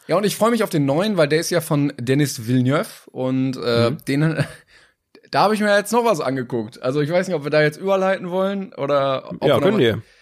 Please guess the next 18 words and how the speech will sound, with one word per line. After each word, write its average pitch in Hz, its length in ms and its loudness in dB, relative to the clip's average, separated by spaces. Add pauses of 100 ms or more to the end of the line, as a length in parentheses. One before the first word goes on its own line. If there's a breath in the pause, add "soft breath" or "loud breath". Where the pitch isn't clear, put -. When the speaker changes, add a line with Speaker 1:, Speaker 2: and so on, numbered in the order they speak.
(560 soft breath)
Speaker 1:
Oder 147 180 2
ob 143 100 0
wir, 160 200 0
wollen 196 100 4
wir 214 60 2
noch 196 120 2
erst 196 200 2
ein 208 40 -2
kleines 196 220 0
Spiel 196 220 -4
machen? 254 300 -2 (1000)
Speaker 2:
Was - 160 -4
hast - 160 -6
du 135 60 0
denn 117 140 0
vor? 165 400 2
W-, 123 60 -8 (100)
w-, 123 140 -2